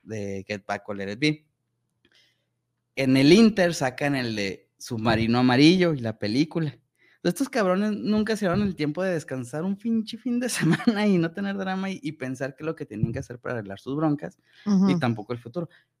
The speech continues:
Speaker 1: Aparte, están tratando de arreglar las broncas que hicieron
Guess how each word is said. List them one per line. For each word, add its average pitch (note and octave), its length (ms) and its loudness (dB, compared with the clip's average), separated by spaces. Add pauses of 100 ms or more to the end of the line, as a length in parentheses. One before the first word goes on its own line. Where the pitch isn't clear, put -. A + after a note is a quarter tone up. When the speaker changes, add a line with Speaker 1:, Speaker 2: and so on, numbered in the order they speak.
(120)
Speaker 1:
Aparte, C3 640 -2
están C3+ 460 -2
tratando C#3+ 480 -2
de D3 60 -2
arreglar A2+ 280 -2
las B2+ 160 -4
broncas B2+ 380 -8
que - 120 -16
hicieron G#2+ 360 -10